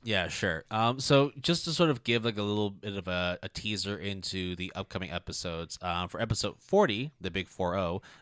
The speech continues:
uh, we'll be going over our new, uh, iteration of the anime closet cleanup.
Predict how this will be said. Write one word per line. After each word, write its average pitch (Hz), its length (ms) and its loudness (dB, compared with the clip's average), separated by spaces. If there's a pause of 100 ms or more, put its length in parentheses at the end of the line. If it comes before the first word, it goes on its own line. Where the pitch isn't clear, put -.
uh, 101 220 4
we'll 113 100 2
be 117 100 0
going 117 320 0
over 107 600 -2
our 92 380 2 (120)
new, 107 560 -2
uh, 92 300 -2
iteration 92 640 -4
of 90 220 -6 (100)
the 90 180 -4 (320)
anime 107 420 0
closet 98 340 -2
cleanup. 104 360 -4